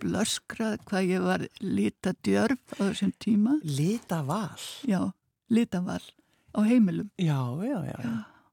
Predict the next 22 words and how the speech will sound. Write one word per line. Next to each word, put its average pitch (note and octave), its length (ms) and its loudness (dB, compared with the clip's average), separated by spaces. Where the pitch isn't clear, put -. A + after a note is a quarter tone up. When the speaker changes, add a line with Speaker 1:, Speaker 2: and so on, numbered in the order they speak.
Speaker 1:
Og G3 60 0
síðan, A#3+ 540 6
hérna, A#3+ 200 0
Speaker 2:
Þannig F#3 180 6
að G3 100 8
þú G3 80 8
eru F#3+ 140 2
voða F#3+ 240 2
villt C4+ 240 -2
þegar A#3 120 0
þú A3 40 2
varst F#3+ 200 0
að G#3 60 2
velja A3 300 2
litina? G3+ 400 0
Speaker 1:
Já, A3+ 300 2
ég, E4+ 480 0
<laughs> B3+ 680 0
já, A#3+ 220 6
ég, D4 280 6
hérna, C4+ 540 6
bara... A#3+ 340 4